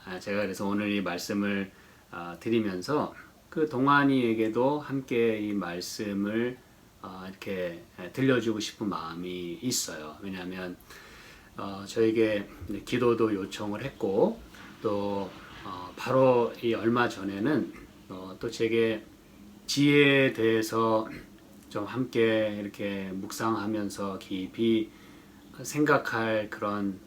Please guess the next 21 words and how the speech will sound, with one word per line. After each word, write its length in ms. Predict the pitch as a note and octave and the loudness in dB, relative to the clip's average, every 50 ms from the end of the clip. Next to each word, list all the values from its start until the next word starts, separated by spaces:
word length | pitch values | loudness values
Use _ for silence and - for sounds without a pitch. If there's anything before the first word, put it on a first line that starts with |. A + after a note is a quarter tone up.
| - - | -16 -14
그 100 | - G2 | -14 -10
성경절이 600 | - - D3 D3+ D3 C#3 C3 A#2+ - A#2 A2+ G#2+ | -4 0 2 4 4 2 2 0 0 0 0 0
있냐고 300 | G2+ G2 G2+ G2 F#2+ F#2+ | 0 0 0 -2 -4 -6
저한테 600 | F#2 - F2+ F2+ F2+ F2 - F#2 F#2 F2+ E2+ E2+ E2+ | -6 -8 -8 -8 -8 -8 -6 -6 -6 -4 -4 -6 -8
이렇게 200 | E2+ - - F2+ | -10 -10 -10 -8
물어왔어요. 840 | F2 E2+ A2+ A#2+ A2+ G2 - - - - - D#2+ D#2 D2+ D2+ - - | -6 -4 -2 -2 0 -2 -2 -6 -8 -10 -8 -8 -8 -10 -10 -12 -12
그래서 520 | - A#2 - - - C3+ C#3 A2+ - - - - - - - - - - - - - - - | -10 -10 -8 -4 -2 0 0 0 -2 -4 -10 -18 -20 -20 -20 -20 -20 -20 -20 -20 -20 -20 -10
제가 480 | - A#2 G#2 G#2+ G#2+ G#2+ G#2+ G#2 G#2 | -8 -6 -2 0 0 0 0 0 -2
이 400 | G2+ G#2 G#2 G#2 G2+ G2+ G2+ G2 | -2 -2 0 0 0 0 -2 -4
성경에 500 | - - C#3+ C#3+ C3+ B2+ A#2 A2+ A2 G#2+ G2+ | -4 -4 -2 0 2 2 2 2 2 0 0
나오는 480 | F#2+ F2 E2+ E2+ F#2 F#2 F#2 F#2 F#2 | -2 -2 -2 -4 -4 -4 -4 -4 -6
지혜에 500 | - - - A#2 A#2 A#2 A2+ A2 G#2+ G#2 | -6 -4 0 2 4 4 4 4 2 -2
관련된, 760 | - - G#2 G#2+ G#2+ G#2 G2+ G2 G2+ G2 G2 F#2+ F#2 F2+ E2+ - - - - - - - - - F#2 | -6 -6 -4 -4 -2 -2 -2 -2 -2 -2 -4 -4 -6 -8 -8 -12 -16 -20 -20 -20 -20 -20 -20 -16 -14
에, 300 | F2+ F2+ E2+ E2+ E3+ E3 | -12 -12 -10 -10 -10 -12
많은 380 | - - - E2+ F2 A#2+ C3 C3 | -12 -12 -10 -6 -2 0 0 0
성경절들을 800 | B2 B2+ C3+ C#3+ D3 C3+ C3 B2 A#2+ G#2+ G#2 G2+ G2+ F#2+ G2 F#2+ | 2 2 0 2 2 2 2 0 0 -2 -2 -2 -4 -4 -2 -2
이제 160 | F2+ F2+ - | -2 -2 0
뽑아서 680 | - D#3 E3 D3+ A#2+ G#2 - - A#2 A2 - - - - - - - - - - | 2 2 4 4 2 2 0 -2 -4 -4 -4 -6 -10 -18 -20 -20 -20 -20 -20 -18
사실은 600 | - - A2+ - - A2 G#2 G2+ F#2+ F#2+ F#2 F2 | -14 -12 -12 -10 -6 -4 -4 -2 -2 -4 -6 -6
이제 160 | F2+ G2+ F#2 | -8 -8 -6
보내줬어요. 760 | - - A#2+ B2 A#2+ A2 G2 F2 - - - E2+ D#2+ D#2 - - | -4 -2 -2 -2 -2 -2 -4 -8 -10 -12 -14 -12 -12 -14 -14 -16